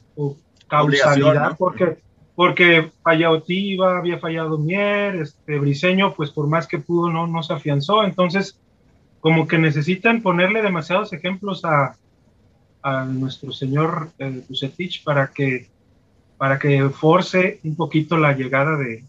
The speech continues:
Speaker 1: de jugadores, y además, además ahorita en esa lateral derecha, creo que en el Tapatío también el que estaba jugando es, era un, también uno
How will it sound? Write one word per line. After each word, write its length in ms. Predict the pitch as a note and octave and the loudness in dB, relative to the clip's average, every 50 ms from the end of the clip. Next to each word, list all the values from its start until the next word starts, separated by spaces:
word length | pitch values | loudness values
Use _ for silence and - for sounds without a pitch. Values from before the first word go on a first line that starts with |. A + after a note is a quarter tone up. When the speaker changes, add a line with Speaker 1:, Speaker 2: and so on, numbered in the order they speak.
| _ _ _ _ _ _ _ _ _ _ | _ _ _ _ _ _ _ _ _ _
Speaker 1:
de 80 | - C#3 | -10 -2
jugadores, 420 | - C#3 C#3 C#3+ F#3+ G#3+ F#3+ D3 | 2 2 4 6 6 4 4 4
y 60 | D#3 | 4
además, 380 | C#3+ D3 D3 E3 F#3+ G3+ - - - | 4 6 4 4 4 2 0 -2 -2
además 340 | D#3+ D3+ D#3 F3 F#3 F#3 | -2 0 2 2 2 2
ahorita 240 | F#3+ F#3 G3 F#3+ G3+ F#3+ | 0 -2 0 -2 -2 -2
en 60 | F#3 | -2
esa 160 | F#3 G3+ G3+ | 0 0 0
lateral 440 | F#3+ F#3 - - D#3+ D#3 D#3+ F3 F3+ | 0 0 -2 -2 -2 0 0 0 -2
derecha, 500 | G3 F#3 F3+ E3+ - - G#3 A3+ A3+ - _ _ _ _ _ _ - | -2 -4 -4 -4 -2 -2 -2 -2 -2 -6 _ _ _ _ _ _ -10
creo 120 | D3+ D3 | -6 -2
que 60 | - G3 | 0 0
en 40 | G3 | 0
el 100 | F3 - | 0 0
Tapatío 500 | F3+ D#3+ C#3+ D#3 C#3+ C#3+ D#3 E3+ F#3+ F#3+ | -2 0 0 -2 -2 0 0 0 0 0
también 320 | F3+ E3+ D#3+ D#3+ E3+ F3+ | 0 0 0 0 -2 -2
el 100 | F#3+ F#3 | -4 -4
que 80 | - F3 | -6 -8
estaba 500 | D3 - - D#3+ E3+ F#3 F#3+ F#3 E3+ D3 C#3+ | -8 -4 0 2 4 4 4 4 2 0 -2
jugando 400 | - C#3+ C#3 D3+ D#3+ E3 F3 F#3 | -4 -4 -2 -2 -2 -2 -2 -4
es, 180 | F3+ - - _ | -4 -4 -6 _
era 160 | D#3+ D#3 E3+ F3+ | -4 -2 -2 0
un, 340 | F3 F3+ F3+ F#3 G3 - - _ | -2 -2 -2 -4 -4 -8 -10 _
también 280 | - D3 D3 D3 D#3 F3 | -4 -2 -2 0 0 0
uno 320 | F3+ F#3 F#3+ F3 D3+ - | 0 0 0 0 -2 -4